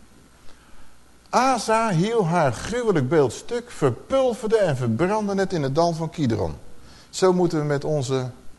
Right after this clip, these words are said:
ongerechtigheden doen. De offerhoogten verdwenen echter niet uit Israël. We hebben het over Juda, maar uit Israël verdwijnen die offerhoogtes niet. Toch was het hart van Asa,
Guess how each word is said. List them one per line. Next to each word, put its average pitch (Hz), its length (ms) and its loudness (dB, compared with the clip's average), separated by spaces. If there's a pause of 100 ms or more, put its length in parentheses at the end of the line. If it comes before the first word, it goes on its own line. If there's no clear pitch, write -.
(680)
ongerechtigheden 120 840 -2
doen. 80 260 -4 (840)
De 147 160 4
offerhoogten 220 920 6
verdwenen 185 640 0
echter 185 360 -2
niet 233 480 -4
uit 117 240 2
Israël. 185 920 2 (160)
We 123 60 -6
hebben 175 180 2
het 170 100 0
over 175 220 4
Juda, 170 600 6 (240)
maar 156 160 4
uit 151 240 4
Israël 156 640 2
verdwijnen 165 480 0
die 170 120 0
offerhoogtes 180 580 -2
niet. 220 360 -6 (640)
Toch 240 240 6
was 190 200 4
het 165 140 -4
hart 147 240 0
van 107 340 -2
Asa, 240 720 -4